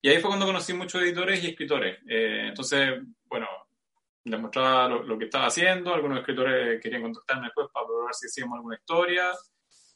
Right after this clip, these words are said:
y un editor, eh, eh, bueno, obviamente fui a, a la, a las editoriales más pequeñas, Boom, I W, yo qué sé, Dark Horse, donde, donde veía que quizás podía empezar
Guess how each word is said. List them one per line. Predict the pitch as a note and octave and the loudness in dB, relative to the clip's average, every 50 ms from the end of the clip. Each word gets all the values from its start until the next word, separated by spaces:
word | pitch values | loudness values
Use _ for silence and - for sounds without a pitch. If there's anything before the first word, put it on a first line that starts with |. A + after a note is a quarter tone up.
| _ _ - | _ _ -2
y | C#3+ C3 C#3 | 2 4 4
un | D#3 E3+ | 6 6
editor, | F3+ F#3 F#3 F3 F#3+ G3+ G#3+ A3 A3+ A#3 C#4 - | 6 6 4 6 6 6 6 6 6 4 2 -2
eh, | - F3 E3 E3 E3 E3 E3+ E3+ E3+ E3+ E3+ E3+ E3+ E3+ E3 E3 E3 E3 G3+ - - _ _ _ - - | -2 0 0 2 2 2 2 2 2 2 0 0 0 -2 -2 -4 -6 -8 -10 -12 -14 _ _ _ -6 -4
eh, | C#3+ C#3+ C#3+ C#3 C#3 C3+ C3+ C3+ C3 B2+ B2+ B2+ A#2+ A#2+ B2 A#2+ A2+ A#2 B2+ - _ _ _ - | -2 -2 0 0 -2 -2 0 -2 -2 -4 -6 -8 -10 -10 -10 -10 -10 -12 -12 -14 _ _ _ 0
bueno, | D3+ C#3 C3 B2 | 2 4 4 4
obviamente | A#2+ C3 C#3+ D3 D3 C#3+ - D#3+ D#3 D3+ | 4 4 2 0 -2 0 2 2 2 2
fui | - D#3 D3+ D3+ | 2 2 6 6
a, | D3 C#3+ C3+ C3+ C3+ | 8 6 6 4 2
a | B2+ | 0
la, | B2 C3 B2+ C3 | 0 0 -2 -2
a | C3+ | -4
las | A#2+ A#2+ B2 | -4 -4 -4
editoriales | A#2+ B2+ B2+ B2 A#2+ A#2 | -4 -2 -2 -2 -2 -4
más | A2+ | -6
pequeñas, | - C#3+ C#3 - G#2 G#2 G2 G2 G2+ | -6 -6 -4 -4 -4 -4 -6 -8 -8
Boom, | A2 A#2 B2 C3 B2+ B2+ B2+ B2+ A#2+ | -6 -6 -4 -2 -4 -4 -4 -4 -2
I | A#2 | 0
W, | A#2 A2+ A2+ A2 A2 A2 A2 A#2 A#2+ B2 A#2+ B2 A#2+ A#2+ A#2+ - _ _ _ _ _ _ _ _ _ _ _ _ _ - | 2 4 4 4 4 4 4 4 4 2 2 0 -2 -4 -6 -10 _ _ _ _ _ _ _ _ _ _ _ _ _ -6
yo | - A#2 | -4 -2
qué | A#2 | -2
sé, | A2 - G#2 | 0 0 2
Dark | G2 G#2+ A#2 C3 B2+ - - | 4 4 4 4 4 0 -2
Horse, | - C3+ C3+ C3 B2+ - - | -2 -2 0 -2 -4 -6 -6
donde, | A#2+ A#2+ B2 B2 A#2+ A#2 A2+ | -4 -2 2 4 6 6 6
donde | A#2 A2+ A#2 A#2 A2+ | 6 6 6 6 6
veía | A#2 A#2+ B2 C3 C3 | 6 6 4 4 2
que | C3 B2 A#2+ | 0 -4 -6
quizás | - A#2 - C3+ B2+ | -4 -2 -2 -2 -2
podía | - C3+ B2+ B2+ C3 B2+ B2+ B2+ | 0 0 2 4 4 4 4 4
empezar | B2 A#2 - - B2 - C#3 C#3 C3+ C3+ C3 B2+ A#2+ | 2 -2 -4 -4 0 4 6 6 6 6 2 0 -6